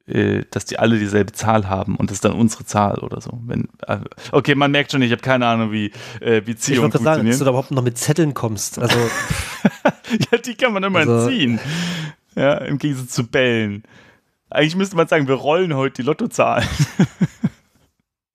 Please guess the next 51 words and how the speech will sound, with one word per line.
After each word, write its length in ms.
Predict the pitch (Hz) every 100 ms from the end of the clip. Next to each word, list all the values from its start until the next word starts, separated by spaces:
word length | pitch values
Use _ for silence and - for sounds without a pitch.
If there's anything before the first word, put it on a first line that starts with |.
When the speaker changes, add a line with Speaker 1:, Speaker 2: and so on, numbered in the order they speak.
| _
Speaker 2:
Wir 100 | -
lassen 220 | 98 110 127
heute 220 | 127 110
die 60 |
Lottozahlen 500 | 113 - - - 95
fallen. 400 | 87 - 98 95 92 226
Speaker 1:
<laughs> 160 | - -
Ja, 140 | - - - - 165 208 226 214 202 -
genau. 360 | 135 117 110 131 151 165 165 143
So, 340 | - 160 131
Speaker 2:
Also, 320 | 107 151 151 151
Speaker 1:
äh, 40 |
Speaker 2:
was 100 | 151
war 120 | 165
hier? 340 | 151 156 160 170
Das 140 | 127
wird 100 | 156
schon 100 | -
wieder 120 | 170 123
langweilig 440 | 117 123 107 101
sein 80 | 143
Speaker 1:
ja, 260 | 147 156 185
Speaker 2:
für 40 |
die 40 | 180
Speaker 1:
jetzt 120 | 175
Speaker 2:
Zuhörer. 180 | - 139
Speaker 1:
lass 220 | 139 165
uns 100 | 180
doch 100 | 160
mal 120 | 147 139
irgendwo 200 | 139 160
Speaker 2:
Und 60 |
Speaker 1:
hingehen. 220 | 131 113 113
Wir 120 | 196
haben 120 | 165
also 140 | 170 127
Speaker 2:
Zuhörerinnen, 440 | 131 170 107 87 -
möchte 200 | 104 -
ich 120 | -
kurz 180 | 120 127
anmerken. 380 | 101 92 90 - 127
Speaker 1:
Richtig, 540 | 156 156 123 107 - -
Falk. 340 | - 117 107 _ _
Speaker 2:
Habe 140 | 113 110
ich 80 |
letzte 300 | 123 - 120
Woche 200 | 123 110
voll 240 | - 107 120
falsch 260 | 117 110
gemacht. 160 | - 104
Speaker 1:
Ja, 120 | 127